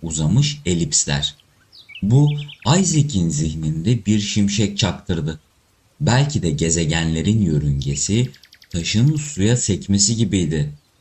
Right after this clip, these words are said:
Ama çok da mükemmel ve sonsuz bir sekme. Fakat Kepler sadece nasıl olduğunu gözlemlemişti.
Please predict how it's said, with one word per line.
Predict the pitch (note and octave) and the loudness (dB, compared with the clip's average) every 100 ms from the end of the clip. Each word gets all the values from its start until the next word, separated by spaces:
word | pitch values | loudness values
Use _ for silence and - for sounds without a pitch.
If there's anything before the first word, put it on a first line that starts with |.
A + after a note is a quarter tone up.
| _ - | _ -2
Ama | F2+ F#2 F2+ - - _ - | 0 2 -2 -8 -20 _ 0
çok | B2+ - | 0 0
da | F2+ | 0
mükemmel | E2 D2 E2 D2+ D2+ F#2 B2 A2+ D2 | 0 0 0 2 2 2 2 2 2
ve | D2 E2 G#2+ A#2+ B2 - | 0 2 0 0 -4 -8
sonsuz | - - E2 D#2 D#2 E2+ E2+ E2 | -4 -2 -2 -2 -2 -2 -2 0
bir | E2 D2+ | -2 0
sekme. | - D#2+ D2 D2+ D2 - - _ _ _ _ _ _ | -2 -2 -2 0 0 -2 -12 _ _ _ _ _ _
Fakat | C#3+ D3+ D3 - | 2 4 0 2
Kepler | D3 D3 D3 D3 - - - | 2 4 2 2 -2 -8 -2
sadece | C3 C#3 C3 A#2+ C3 C#3+ - - _ | 2 2 2 2 2 0 -4 -16 _
nasıl | A2 E3+ A#3 F#3 | 4 4 4 2
olduğunu | A2 E2+ F2+ D#2 | 2 0 -2 0
gözlemlemişti. | D2+ D#2+ D#2 D#2 D#2 D2+ D2+ - - D2 | 0 0 -2 0 2 2 2 0 -2 -4